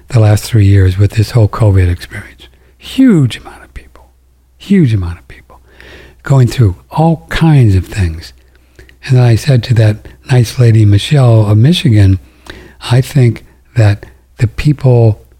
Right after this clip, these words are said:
the souls that really want to wake up this lifetime and learn their spiritual,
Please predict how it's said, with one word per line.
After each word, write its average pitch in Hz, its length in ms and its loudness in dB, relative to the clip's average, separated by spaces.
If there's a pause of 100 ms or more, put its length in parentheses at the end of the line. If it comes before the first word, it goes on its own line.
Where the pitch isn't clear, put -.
(320)
the 117 120 0
souls 135 520 0
that 107 140 0
really 143 380 2
want 127 220 4
to 120 60 4
wake 123 320 2
up 127 240 -2 (340)
this 113 260 -2
lifetime 95 580 0 (380)
and 104 280 2
learn 139 340 2
their 113 140 2
spiritual, 113 920 0